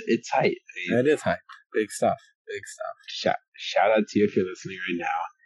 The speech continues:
Speaker 1: It feels good. We've done a month
Speaker 2: Shout
Speaker 1: of
Speaker 2: out to everybody who's listened to the first six episodes and is coming back for episode seven.
Speaker 1: Love it.
Speaker 2: Shout out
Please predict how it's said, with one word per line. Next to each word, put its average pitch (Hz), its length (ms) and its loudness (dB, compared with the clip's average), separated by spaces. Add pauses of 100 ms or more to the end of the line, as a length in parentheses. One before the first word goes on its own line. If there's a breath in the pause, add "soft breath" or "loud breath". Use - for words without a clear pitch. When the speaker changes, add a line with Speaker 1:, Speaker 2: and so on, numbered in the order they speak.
(160 soft breath)
Speaker 1:
It - 140 0 (100)
feels 120 400 4
good. 92 220 4
We've 90 180 4
done 85 160 -2
a 82 100 -6
month 95 160 4
Speaker 2:
Shout 151 180 6
Speaker 1:
of 214 180 6
Speaker 2:
out - 120 -4
to 165 260 6
everybody 139 680 0 (180)
who's 113 240 2
listened 123 480 0 (560)
to 107 300 4
the 110 120 0
first 110 280 2
six 98 240 2
episodes 104 520 0
and 120 200 0
is - 80 -6
coming 151 340 4
back 117 300 4
for 127 100 6
episode 107 480 2
seven. - 400 2 (260)
Speaker 1:
Love 110 200 4
it. - 80 2
Speaker 2:
Shout 220 140 6
out 190 100 4